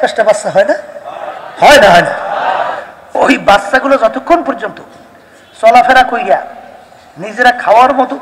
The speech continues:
উপযুক্ত না হয়, ততক্ষণ পর্যন্ত মা কুত্তাকে বাচ্চাকে ছাড়িয়ে যায়? হ্যাঁ, ছাইরা তো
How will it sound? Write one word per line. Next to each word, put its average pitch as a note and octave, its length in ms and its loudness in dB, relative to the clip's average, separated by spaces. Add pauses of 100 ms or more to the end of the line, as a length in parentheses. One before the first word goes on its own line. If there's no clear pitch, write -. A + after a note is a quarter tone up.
উপযুক্ত B3+ 380 -8 (180)
না B3+ 60 6 (100)
হয়, - 180 0 (680)
ততক্ষণ B3 400 -2 (100)
পর্যন্ত B3+ 300 -6 (200)
মা A3 100 2 (120)
কুত্তাকে C4 420 -6
বাচ্চাকে A#3+ 340 0
ছাড়িয়ে A#3 340 -8
যায়? D4 160 2 (960)
হ্যাঁ, - 220 2 (960)
ছাইরা B3+ 260 -2
তো C4+ 120 -8